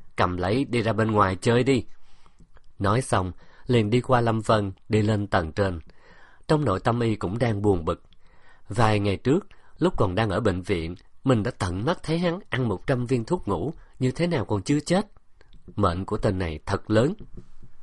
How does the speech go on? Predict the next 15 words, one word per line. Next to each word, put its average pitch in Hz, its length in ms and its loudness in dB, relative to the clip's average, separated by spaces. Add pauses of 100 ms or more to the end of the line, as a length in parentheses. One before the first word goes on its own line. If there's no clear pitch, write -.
(1800)
Từ 113 140 6
lâu, 98 360 4 (180)
Lâm 123 220 4
Khải 78 240 -2
đã 92 120 2
ngấp 120 240 2
nghé 117 320 2
sắc - 260 -4
đẹp - 160 0
của 107 120 0
Hàng 101 260 0
Vũ 82 160 -4
Tích, - 180 0 (500)
chỉ 127 120 4
là 139 140 2